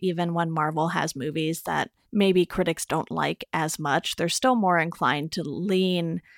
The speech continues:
favorably towards Marvel because of what they've been able to accomplish. And,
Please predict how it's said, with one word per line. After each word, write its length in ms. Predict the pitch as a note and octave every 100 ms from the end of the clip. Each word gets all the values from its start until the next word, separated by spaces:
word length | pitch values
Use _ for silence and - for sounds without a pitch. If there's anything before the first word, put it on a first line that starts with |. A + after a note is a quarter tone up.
| -
favorably 1120 | - - G3 F#3 F3 F3 D#3+ D3 C#3+ A#2 E3+ - -
towards 320 | F#3+ F3 F3
Marvel 420 | D#3+ C#3 D#3+ B2+
because 380 | - F3+ F3+ F3
of 120 | D3+ -
what 220 | E3+ -
they've 200 | A#2 -
been 140 | -
able 260 | G#2+ A#2+ A2+
to 360 | - C#3 B2 -
accomplish. 720 | - - D#3+ D#3+ - - - -
And, 220 | E3+